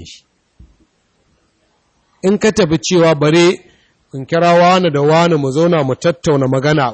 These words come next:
wannan shine asalin nifaka da zandaƙanci. Saboda wane da wane ba su da alaƙa da ita,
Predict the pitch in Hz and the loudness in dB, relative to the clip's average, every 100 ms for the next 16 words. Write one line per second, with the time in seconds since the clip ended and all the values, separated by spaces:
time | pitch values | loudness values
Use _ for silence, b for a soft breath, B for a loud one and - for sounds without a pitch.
0 | 135 170 151 147 170 147 - 160 - 160 | -4 -4 -4 -6 -8 -8 -8 -10 -8 -6
1 | 165 160 143 - 151 - 143 120 110 131 | -6 -6 -6 -4 -4 -4 -8 -8 -6 -6
2 | 135 135 - 131 127 - - _ _ _ | -4 -6 -6 -8 -8 -12 -20 _ _ _
3 | _ _ _ _ _ - 175 151 147 180 | _ _ _ _ _ -6 -4 0 0 2
4 | 214 214 156 160 185 175 151 180 156 160 | 2 0 -2 0 0 -2 -2 -2 -4 -6
5 | 139 147 156 156 113 113 117 117 | -4 -4 -2 -4 -4 -8 -6 -8